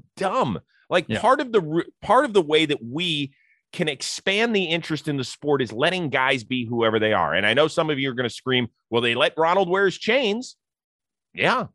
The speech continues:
Speaker 1: So let him be whoever the hell he wants to be there, as long as he's staying within the parameters of the team,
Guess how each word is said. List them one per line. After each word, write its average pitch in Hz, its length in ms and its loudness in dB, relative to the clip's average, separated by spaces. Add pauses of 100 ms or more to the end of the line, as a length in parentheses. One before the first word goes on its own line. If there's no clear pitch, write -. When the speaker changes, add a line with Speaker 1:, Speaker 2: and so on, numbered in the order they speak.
(320)
Speaker 1:
So 226 120 -2
let 302 160 4
him 330 140 -4
be 294 140 0
whoever 254 440 0
the 240 80 4
hell 220 220 0
he 208 160 -2
wants 190 300 -4
to 170 80 -4
be 139 220 0
there, 92 320 0
as 127 160 0
long 185 360 -2
as 156 100 -4
he's 147 300 -14
staying 180 340 -6
within 165 240 -4
the 147 80 -2
parameters 135 680 -2 (360)
of 151 160 2
the 147 80 0
team, 104 460 -2